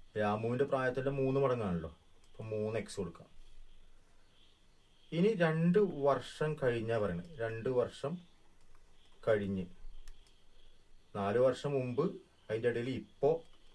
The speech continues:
പിന്നെ രണ്ട് വർഷം കഴിഞ്ഞ്. അപ്പൊ ഈ നാല് വർഷം മുമ്പെന്ന് രണ്ട് വർഷം കഴിഞ്ഞേക്ക് വരുമ്പോ ആറ് വർഷം കഴിഞ്ഞു. മൊത്തം ആറ് വർഷമായി. നാല് വർഷം മുമ്പെന്ന് രണ്ട് വർഷം കഴിഞ്ഞ് ആറ് വർഷമായി.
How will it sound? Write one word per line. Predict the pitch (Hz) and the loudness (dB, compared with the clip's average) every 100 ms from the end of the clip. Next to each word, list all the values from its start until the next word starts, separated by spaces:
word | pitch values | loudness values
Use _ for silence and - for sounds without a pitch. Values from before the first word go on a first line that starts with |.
| - - - - - - - | -20 -20 -20 -20 -20 -20 -2
പിന്നെ | 127 | 2
രണ്ട് | 139 123 | 4 4
വർഷം | 107 101 | 4 2
കഴിഞ്ഞ്. | 87 | -2
അപ്പൊ | 101 - 160 | 0 -2 -2
ഈ | 175 175 - | -2 -4 -6
നാല് | 143 139 147 185 | 0 2 4 4
വർഷം | 185 175 - 180 | 6 4 2 2
മുമ്പെന്ന് | 180 151 139 147 165 202 - _ _ _ _ _ _ | 4 2 2 2 2 -2 -8 _ _ _ _ _ _
രണ്ട് | 123 127 131 160 | 2 4 4 2
വർഷം | 156 - 160 151 | 2 2 -2 2
കഴിഞ്ഞേക്ക് | 131 127 127 127 | 2 2 -2 4
വരുമ്പോ | 135 131 | 4 4
ആറ് | 131 135 160 | 0 0 2
വർഷം | 170 139 - 131 | 4 2 0 -2
കഴിഞ്ഞു. | 101 85 82 - - - - - - - _ - | 0 0 -4 -12 -20 -20 -20 -20 -20 -20 _ -6
മൊത്തം | 120 160 | 0 4
ആറ് | 143 143 | 6 6
വർഷമായി. | 160 135 113 | 6 4 2
നാല് | 104 113 131 | 0 2 2
വർഷം | 127 147 | 2 0
മുമ്പെന്ന് | 139 139 147 | 0 0 0
രണ്ട് | 139 | 2
വർഷം | 139 135 | 0 0
കഴിഞ്ഞ് | 139 139 | -2 -2
ആറ് | 135 135 | 0 4
വർഷമായി. | 143 - - 87 | 4 4 -2 -6